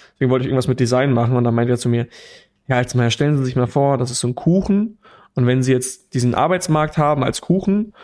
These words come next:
und Sie wählen etwas mit Design, dann ist der Ku-, das Kuchenstück, auf das Sie sich spezialisieren, ist so klein, es ist ganz, ganz, ganz, ganz klein, da haben Sie ganz geringe Chancen.“ Jetzt im Nachhinein denke ich mir, ey, ey, das, das ist Design, das ist nicht Kunstgeschichte oder so, das ist Design.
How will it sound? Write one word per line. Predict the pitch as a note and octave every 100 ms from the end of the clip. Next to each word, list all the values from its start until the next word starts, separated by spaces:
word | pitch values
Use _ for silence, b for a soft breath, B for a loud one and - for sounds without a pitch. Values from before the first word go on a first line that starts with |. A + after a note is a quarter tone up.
| B
und | D3+
Sie | C3 B2+
wählen | B2+ D#3+ D#3
etwas | C#3 C#3 C#3+
mit | B2+
Design, | A#2+ C3 B2+ A#2 G#2+ - -
dann | -
ist | - -
der | C#3
Ku-, | -
das | E3+
Kuchenstück, | - G#3+ F#3+ - -
auf | C#3+
das | - C3+
Sie | E3+ F#3+
sich | E3+
spezialisieren, | - D#3 - C#3+ C#3 D3+ C#3+
ist | C3+ - -
so | D3 E3 A3 G#3+
klein, | G#3 F#3 F3 C#3 B2
es | C#3
ist | D3+
ganz, | - F#3+ G#3
ganz, | E3+ E3
ganz, | D#3 D#3+
ganz | D3 -
klein, | D3+ C#3+
da | C3
haben | C#3
Sie | C#3 C#3 B B -
ganz | D#3 F#3
geringe | D#3 D3
Chancen.“ | C#3+ D3+ D3 B2 - b b b b b b
Jetzt | D3 C#3+
im |
Nachhinein | D3 D#3 E3+ C#3
denke | C3+
ich | D#3+
mir, | -
ey, | C#3 D3 B2
ey, | B2+
das, | A#2+ -
das | B2+ -
ist | C#3 - _ _ -
Design, | A2+ C#3+ E3 A#2
das | A2+
ist | B2
nicht | B2+ -
Kunstgeschichte | A3 G#3 - - A#2 - B2
oder | A#2
so, | G#2+ A2+ G3
das | -
ist | A#2+ -
Design. | A2 C#3+ D3 A#2